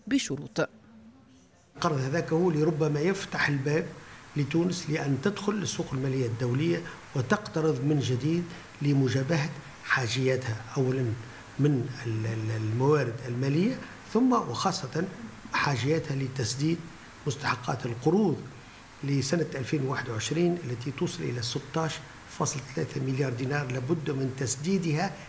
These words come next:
Speaker 2: هذه السنة.
Speaker 1: برنامج التمويل الجديد الذي تسعى تونس للحصول عليه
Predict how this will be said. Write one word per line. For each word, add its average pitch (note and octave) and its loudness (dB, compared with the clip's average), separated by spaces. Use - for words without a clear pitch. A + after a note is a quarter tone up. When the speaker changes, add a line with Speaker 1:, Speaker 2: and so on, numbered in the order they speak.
Speaker 2:
هذه F3 4
السنة. A#2+ -4
Speaker 1:
برنامج B3+ 2
التمويل F#3+ 0
الجديد F3+ 2
الذي G3+ 2
تسعى G3 0
تونس A#3 -2
للحصول A#3+ 0
عليه D3+ 2